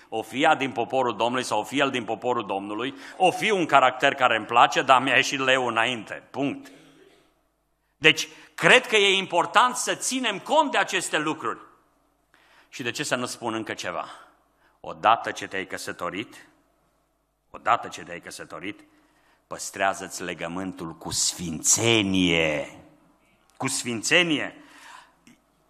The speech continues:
În căsătorie, soții și soțiile trebuie să se iubească și să cultive iubirea. Pentru că cel care ți este alături în căsătorie, cel prin care,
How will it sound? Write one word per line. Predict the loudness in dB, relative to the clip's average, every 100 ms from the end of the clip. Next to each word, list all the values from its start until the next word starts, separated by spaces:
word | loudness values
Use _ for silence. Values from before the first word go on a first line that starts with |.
| _ -10
În | -6
căsătorie, | -2 -2 -2 -2 -2 0 -2 -2
soții | -2 -2 -2 -4
și | -10 -8
soțiile | -8 -6 -6 -6
trebuie | -4 -4 -4 -6
să | -6 -6
se | -6 -6
iubească | -4 -6 4 6 6 4 -6
și | -6 -4
să | -4 -4
cultive | -2 -4 -2 -2 2
iubirea. | 2 2 2 4 4 2 -2 -16 -20 _ _ _ _ _ _ _ _ _ _ _ _ _ _ _ _ -10
Pentru | -8 -8
că | -4 -4 -4 -8 -20 _ -6
cel | 0 0 4
care | 2 2
ți | -4
este | -6 0
alături | 2 2 -2 -6 -6
în | -10
căsătorie, | -8 -6 -6 -4 -4 -2 -4 -4
cel | 0 0
prin | -2 -2
care, | 0 0 -2